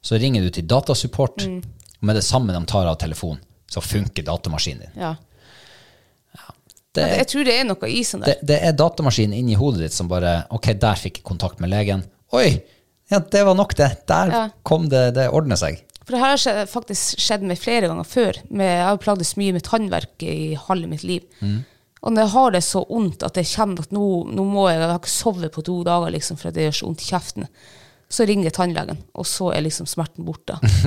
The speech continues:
Speaker 1: <laughs>
Speaker 2: Det er jo derfor jeg har så, jeg tror jeg har betalt, eh, flere tannlegetimer der jeg ikke har dukket opp enn jeg faktisk har vært der. <laughs> For da kommer jeg, da fer jeg jo ikke.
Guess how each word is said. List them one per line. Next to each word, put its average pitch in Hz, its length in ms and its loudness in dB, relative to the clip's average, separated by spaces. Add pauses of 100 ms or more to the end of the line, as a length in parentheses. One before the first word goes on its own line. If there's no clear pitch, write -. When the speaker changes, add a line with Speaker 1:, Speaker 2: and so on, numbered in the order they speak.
(120)
Speaker 1:
<laughs> - 380 -10
Speaker 2:
Det 208 160 -4
er 220 60 2
jo - 20 4
derfor 220 240 0
jeg 190 80 4
har 185 160 4
så, 180 220 0
jeg 208 180 4
tror 226 120 2
jeg 190 40 2
har 180 80 -4
betalt, - 400 0
eh, 170 120 2
flere 220 360 0
tannlegetimer 165 840 -2 (440)
der 170 100 -2
jeg 175 140 -4
ikke - 160 -6
har - 20 -6
dukket - 300 -6
opp - 220 -14 (100)
enn 160 320 -2
jeg 156 100 -2
faktisk - 300 0
har 160 80 2
vært - 240 -4
der. 180 920 -2
<laughs> - 40 -10
For 214 80 -2
da 226 140 6
kommer 196 320 0
jeg, - 160 -4
da 190 80 4
fer 180 260 2
jeg - 80 -4
jo - 120 -6
ikke. - 180 -4